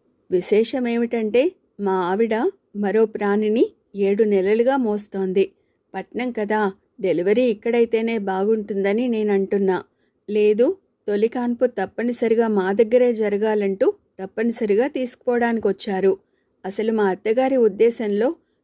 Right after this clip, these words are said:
కూతురి పాటికి నాలుగేళ్లలో ముగ్గురు పిల్లల్ని కనేసి ఉండాలని. అంచేత పెళ్ళై మూడేళ్లు దాటినా కూతురు ఇంకా నీళ్లు పోసుకోకపోవడంతో కూతురు తల్లిగారు చెడ్డ గాబరా చెందారు.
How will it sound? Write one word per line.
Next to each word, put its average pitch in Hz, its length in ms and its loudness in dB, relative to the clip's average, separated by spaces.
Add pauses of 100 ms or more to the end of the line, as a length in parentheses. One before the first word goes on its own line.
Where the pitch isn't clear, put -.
కూతురి 240 460 -2
పాటికి 220 640 -2 (340)
నాలుగేళ్లలో 214 880 2 (340)
ముగ్గురు 202 340 0
పిల్లల్ని 220 460 0
కనేసి 233 500 -4
ఉండాలని. 202 680 0 (400)
అంచేత 208 440 0
పెళ్ళై 240 500 -2
మూడేళ్లు 220 520 2
దాటినా 208 580 -4 (340)
కూతురు 214 360 2
ఇంకా 196 340 0
నీళ్లు 202 380 -2
పోసుకోకపోవడంతో 214 1200 -2 (400)
కూతురు 208 380 0
తల్లిగారు 208 760 0 (440)
చెడ్డ 190 220 -2
గాబరా 208 500 -2
చెందారు. 208 680 2